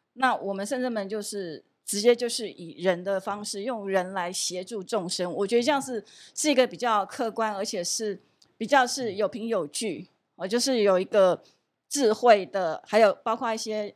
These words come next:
呃，理论，就是说不会让你，就是帮你解决一些东西的背后，其实目的是要让你有，能够学习。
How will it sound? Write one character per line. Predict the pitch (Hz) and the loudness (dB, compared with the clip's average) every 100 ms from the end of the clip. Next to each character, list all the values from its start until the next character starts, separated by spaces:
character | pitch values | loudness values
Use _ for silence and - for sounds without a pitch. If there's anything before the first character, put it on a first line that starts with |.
| - | -12
呃， | 180 170 | -8 -8
理 | 165 - 214 170 | -8 -4 -4 -2
论， | 180 233 151 - | 6 6 4 -6
就 | - | -8
是 | 277 | -2
说 | 311 | -2
不 | - | 2
会 | 339 311 | 4 4
让 | 320 294 | 2 -2
你， | 233 185 _ _ - | -6 -12 _ _ -20
就 | - 320 | -2 2
是 | |
帮 | 294 320 | 4 2
你 | 233 - _ _ _ | -2 -6 _ _ _
解 | 240 208 | 4 8
决 | 247 | 8
一 | |
些 | 285 269 | 6 4
东 | 277 269 | 4 4
西 | 277 247 | 2 2
的 | 226 202 | 6 6
背 | - 285 233 | 4 0 0
后， | 240 214 | -2 -6
其 | - 208 | -6 -8
实 | 214 | -6
目 | 247 262 | -4 -4
的 | 233 226 | -6 -2
是 | 226 | 2
要 | 220 | 2
让 | 226 220 | 2 -2
你 | 180 160 | -6 -8
有， | 147 | -8
能 | - 185 | -6 2
够 | 226 | 2
学 | 214 - 151 147 | 2 0 0 2
习。 | - - 98 | 2 0 -4